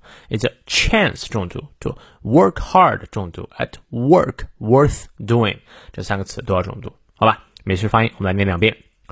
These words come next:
Far and away, the best prize that life offers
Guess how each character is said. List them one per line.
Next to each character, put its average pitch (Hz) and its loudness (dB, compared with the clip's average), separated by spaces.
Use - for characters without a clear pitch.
Far 208 4
and 214 2
away, 123 4
the 117 2
best - -2
prize 98 -2
that 110 -2
life 147 0
offers 110 -2